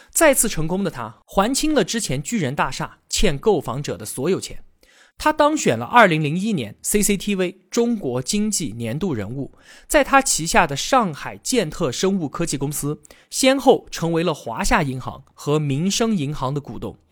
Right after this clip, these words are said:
再后来，他成立征途公司，进入网络游戏产业，再造了国内游戏领域的辉煌。史玉柱这个人的经营风格啊，至今仍然饱受争议，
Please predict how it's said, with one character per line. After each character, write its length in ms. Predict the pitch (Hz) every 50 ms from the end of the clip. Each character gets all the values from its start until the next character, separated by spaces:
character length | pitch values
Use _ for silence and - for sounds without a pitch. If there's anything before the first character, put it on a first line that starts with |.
| - - - - - _ -
再 160 | - 269 214
后 160 | - 170 131
来， 180 | 107 - - _ _ _
他 160 | - - 254
成 240 | 247 - 160 151 160
立 120 | 190 170 127
征 260 | - - 226 233 233
途 180 | - - -
公 140 | 135 135 135 135
司， 300 | - 131 123 - - _ _ -
进 220 | - 254 208 170
入 220 | 160 170 147 123 127
网 160 | 117 101 101
络 140 | 143 156 143
游 140 | 123 127 165
戏 120 | - 226
产 200 | - - - 82
业， 180 | 80 71 - - - _ _ _ _ _
再 260 | - - 277 254 -
造 220 | - 214 190 160
了 120 | 135 113 110
国 300 | - - 123 127 160 190
内 220 | 226 240 190 139
游 220 | 123 123 117 143 175
戏 220 | - - 226 180
领 240 | 139 127 110 87 104
域 160 | 143 196 208 139
的 80 | 110
辉 180 | - - 131 113
煌。 260 | - - - - - - - - _ _ _ _ - - - - _ _ _ _ _ _ _
史 240 | - - - 208 220
玉 160 | 247 320 330
柱 160 | 330 339 285
这 160 | 214 - 226
个 100 | 185 175
人 160 | 143 131 131 156
的 60 | 143
经 220 | - - 196 180
营 120 | 131 117 120
风 200 | - 170 175 147
格 100 | 117 85
啊， 160 | - - _ _ _
至 200 | - - 220 175
今 300 | 143 175 175 180 190 185 - _ _
仍 200 | - 185 196 196
然 200 | 170 127 110 131
饱 240 | - - 127 - -
受 180 | - - 131 110
争 260 | 107 143 147 156 170
议， 220 | 165 143 - -